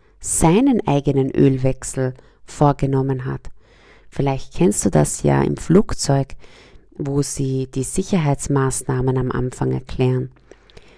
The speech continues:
Da ist es ja ganz spannend, dass sie immer sagen, legen Sie sich die Sauerstoffmaske zuerst selbst an und dann den anderen. Ja? Und da ist es einfach nochmal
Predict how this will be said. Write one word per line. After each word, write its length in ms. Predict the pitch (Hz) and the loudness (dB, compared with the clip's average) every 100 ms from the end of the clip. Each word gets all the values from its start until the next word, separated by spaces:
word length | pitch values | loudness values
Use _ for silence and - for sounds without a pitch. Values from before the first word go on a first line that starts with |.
| - | -10
Da 140 | - 147 | -2 0
ist 140 | - | 0
es 140 | 147 - | -2 -4
ja 100 | 131 | -2
ganz 380 | 147 180 - | -2 -2 -2
spannend, 560 | - - 170 175 131 - - _ - | -2 0 2 2 0 -4 -14 _ -8
dass 180 | 131 | -6
sie 60 | - | -2
immer 280 | 151 180 214 | 0 2 0
sagen, 520 | - 131 139 147 143 - - - - - | 0 -2 -2 -4 -6 -8 -20 -20 -20 -2
legen 280 | 135 135 135 | 0 2 -2
Sie 160 | - | -6
sich 420 | - 135 123 - | -4 -4 -6 -10
die 120 | - 131 | -6 -6
Sauerstoffmaske 1200 | - 135 165 208 - 180 - 156 147 - - 151 - - - - | 0 2 4 2 2 0 2 0 0 -2 -2 -2 -4 -20 -20 -20
zuerst 600 | - - - 120 117 - - | -8 -4 -2 -2 -4 -10 -10
selbst 760 | - - 131 131 - - - | -6 2 2 2 -2 -6 -4
an 280 | 151 196 269 _ _ - | -2 -2 -4 _ _ 2
und 160 | 185 - | 2 2
dann 400 | - 262 170 131 - _ - | 2 4 2 0 -8 _ -4
den 160 | 127 | -2
anderen. 580 | - 123 120 127 135 156 _ _ _ _ - | -2 -4 -4 -6 -8 -12 _ _ _ _ -4
Ja? 240 | 127 135 254 - _ _ _ - - - - | -4 -4 -8 -12 _ _ _ -20 -20 -20 -6
Und 140 | 156 - | -4 -2
da 200 | 165 262 | -2 0
ist 100 | 170 | -2
es 120 | - | 0
einfach 380 | 143 139 139 - | 0 0 -4 -2
nochmal 340 | 165 - 139 | -2 0 -2